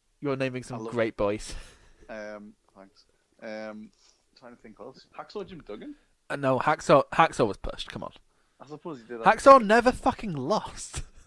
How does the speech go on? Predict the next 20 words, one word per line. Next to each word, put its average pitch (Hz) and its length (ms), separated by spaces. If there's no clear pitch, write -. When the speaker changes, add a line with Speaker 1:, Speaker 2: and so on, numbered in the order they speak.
Speaker 2:
at - 120
one 110 220
point. 98 260
Speaker 1:
No, 208 180
he 185 160
never 202 300
Speaker 2:
Yeah. 143 160
Speaker 1:
lost. - 540
He 208 160
literally 226 420
never 196 300
lost. 151 460
He 202 160
went, 226 180
like, 208 140
three 214 340
years 196 300
between 170 340
losses 151 640
on 135 380